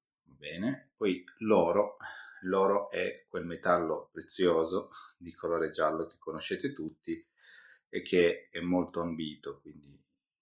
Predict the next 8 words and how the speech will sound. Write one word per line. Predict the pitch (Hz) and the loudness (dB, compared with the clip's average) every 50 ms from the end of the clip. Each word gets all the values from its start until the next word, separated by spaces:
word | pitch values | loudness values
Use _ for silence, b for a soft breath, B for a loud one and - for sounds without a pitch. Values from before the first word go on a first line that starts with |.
| _ _ _ _ _ _ _ _ _ _ _ _ _ _ _ _ | _ _ _ _ _ _ _ _ _ _ _ _ _ _ _ _
tutti | _ - 90 - - 85 | _ -12 -10 -6 -6 -6
sono | - - 85 85 | -4 -4 -6 -8
interessati, | 85 - - 80 80 - - - 80 80 80 - - 85 82 80 - _ _ _ _ _ _ _ _ _ | -8 -6 -4 -4 -4 -4 -2 0 0 0 0 0 -2 -4 -6 -6 -8 _ _ _ _ _ _ _ _ _
immagino, | - 85 85 87 85 82 80 90 82 80 | -12 -6 -2 -2 0 0 -2 -4 -6 -8
insomma, | 80 - - - 82 82 82 | -8 -10 -10 -10 -10 -12 -10
ad | 80 80 | -10 -8
avere | 80 80 80 80 82 - - _ _ | -6 -4 -4 -4 -6 -6 -10 _ _
dell'oro. | 85 87 85 82 80 76 73 73 76 76 78 - - - | -4 -2 -2 -2 -2 -4 -6 -6 -6 -6 -6 -6 -8 -10